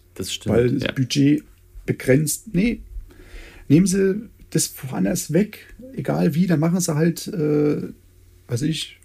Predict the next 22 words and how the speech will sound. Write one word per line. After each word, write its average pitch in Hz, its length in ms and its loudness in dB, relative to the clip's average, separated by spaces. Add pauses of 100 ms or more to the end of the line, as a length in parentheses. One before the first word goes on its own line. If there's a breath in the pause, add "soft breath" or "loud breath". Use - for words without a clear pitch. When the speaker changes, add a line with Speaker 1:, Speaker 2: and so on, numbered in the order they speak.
Speaker 2:
ein 123 80 -2
neues 131 340 4
Garagentor 139 600 2
oder 123 80 0
einen 104 100 -2
Zaun 139 360 0
oder 117 160 -2
wie 127 100 0
auch - 120 0
immer 151 180 0
erst - 320 -4 (180)
dann 143 180 0
und 139 120 2
dann. 160 160 0 (720 soft breath)
Und - 80 -8
dann 107 120 0
wird 123 140 -2
das 175 140 0
gemacht. 104 340 -4 (140)
Fertig. - 480 -6 (240)
Ja. 151 60 0
Speaker 1:
Richtig. 107 360 0